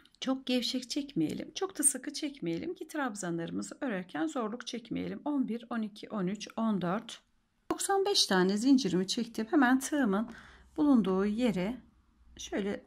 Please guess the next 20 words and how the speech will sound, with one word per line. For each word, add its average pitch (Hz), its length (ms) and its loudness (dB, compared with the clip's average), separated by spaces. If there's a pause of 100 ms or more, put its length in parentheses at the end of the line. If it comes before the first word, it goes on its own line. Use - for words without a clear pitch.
(140)
tutuyorum 202 680 -2
bir 190 100 0
santimden 180 840 -2
ve 277 200 -2 (420)
uzunluğuna 208 600 0
bakıyorum. - 440 -4 (520)
Kırk - 320 -6
altı 262 380 2
santim 196 800 -2 (1600)
zincirimizin 214 800 2
uzunluğu. - 580 -4
Şimdi 262 360 -4
modelimizi 220 560 -2
uygulamaya 240 560 0
başlayalım. 202 800 0 (1500)
Hemen 320 420 6
geriye 311 340 8
doğru 214 220 2
sayıyorum. 202 560 2
Bir, - 400 2